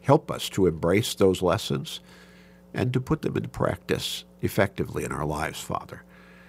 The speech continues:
and thereby to glorify you through our dedication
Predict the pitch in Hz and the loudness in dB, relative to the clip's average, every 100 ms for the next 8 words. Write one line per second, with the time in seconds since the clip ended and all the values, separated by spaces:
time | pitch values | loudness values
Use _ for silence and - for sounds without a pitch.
0 | - - 98 120 160 101 60 - - - | -8 -2 4 8 8 6 -2 -6 -12 -20
1 | - - - - - - - 104 98 101 | -20 -20 -20 -20 -20 -20 -4 0 6 6
2 | - - 85 78 95 98 - - - - | 6 2 0 2 4 4 2 -12 -20 -20
3 | - - - 101 85 85 85 85 - 71 | -20 -20 -2 4 4 4 0 -2 0 -2
4 | - 71 | -2 -10